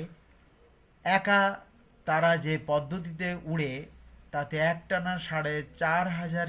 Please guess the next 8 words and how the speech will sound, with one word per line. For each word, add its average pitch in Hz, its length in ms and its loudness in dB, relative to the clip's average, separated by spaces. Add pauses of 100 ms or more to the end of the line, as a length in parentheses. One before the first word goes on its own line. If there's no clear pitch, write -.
কিলোমিটার 160 560 -2
অতিক্রম 160 500 -6 (140)
করা 135 240 0 (840)
অনেক 196 380 0 (120)
কষ্টসাধ্য, 165 800 -2 (960)
হয়তো 208 320 -2 (140)
সম্ভবই 160 640 0
না। 85 100 -12